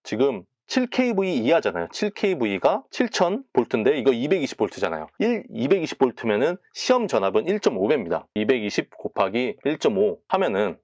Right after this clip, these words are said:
이거 같은 경우에는 삼백삼십 볼트예요. 그런데 이게 최저가 오백 볼트라고 되어 있어요. 오백 볼트 규정 보면은. 그렇기 때문에 답은 사 번 찍어줘야 돼요. 이백이십 볼트를 일 점 오 배 해도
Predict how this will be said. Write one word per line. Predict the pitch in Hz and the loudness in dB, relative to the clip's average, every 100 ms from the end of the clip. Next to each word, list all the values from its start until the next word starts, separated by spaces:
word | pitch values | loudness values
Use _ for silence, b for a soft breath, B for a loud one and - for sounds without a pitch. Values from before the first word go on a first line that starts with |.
| _ | _
이거 | 113 143 | 0 2
같은 | 135 - | 0 -2
경우에는 | 107 98 101 160 190 _ | 0 0 0 0 -4 _
삼백삼십 | - 233 220 - 247 240 | -2 0 0 0 -2 0
볼트예요. | - 113 98 85 - | 0 0 -2 -4 -6
그런데 | - 196 196 180 | -2 2 2 2
이게 | 135 175 185 - | 2 0 -2 -4
최저가 | - 277 247 - 107 135 87 | 0 0 0 -2 0 0 0
오백 | 92 143 208 | 0 2 2
볼트라고 | 160 143 117 98 | 0 0 2 2
되어 | - 107 | 2 -2
있어요. | - 87 85 | 0 0 2
오백 | 110 - | 2 0
볼트 | - - 90 80 _ - | -4 -2 -2 -2 _ -8
규정 | 127 131 120 | 0 0 0
보면은. | 95 92 165 - | 0 0 -2 -2
그렇기 | - 196 - - | 0 0 0 0
때문에 | 135 131 185 | 0 2 0
답은 | - 107 170 208 _ _ _ - | 0 0 0 -4 _ _ _ -4
사 | 139 135 | 0 2
번 | 190 185 | 2 0
찍어줘야 | 190 190 123 87 | 0 2 2 0
돼요. | 85 - | -2 -2
이백이십 | 160 226 220 180 190 | -2 -2 -2 -4 0
볼트를 | 185 175 190 185 | 0 2 0 0
일 | 220 240 | 0 2
점 | 226 127 | 0 2
오 | 110 | 2
배 | 127 | 2
해도 | 131 196 110 | 0 -2 -2